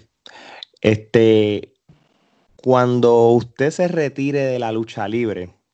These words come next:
que todavía falta años y años luz para que eso, porque usted todavía tiene mucho que ofrecer,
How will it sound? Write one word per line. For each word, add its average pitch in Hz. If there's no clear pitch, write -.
que 90
todavía 92
falta 117
años 113
y 110
años 110
luz 113
para 104
que 107
eso, 139
porque 87
usted 87
todavía 107
tiene 101
mucho 110
que 107
ofrecer, 107